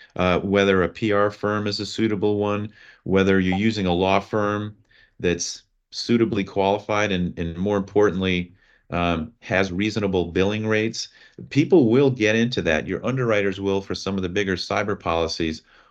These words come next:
want to know those details and know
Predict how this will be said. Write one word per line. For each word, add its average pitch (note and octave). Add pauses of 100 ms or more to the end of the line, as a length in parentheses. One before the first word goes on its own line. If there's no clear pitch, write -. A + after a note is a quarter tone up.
(140)
want A2
to G#2+
know A2
those G2
details F#2
and F#2
know G2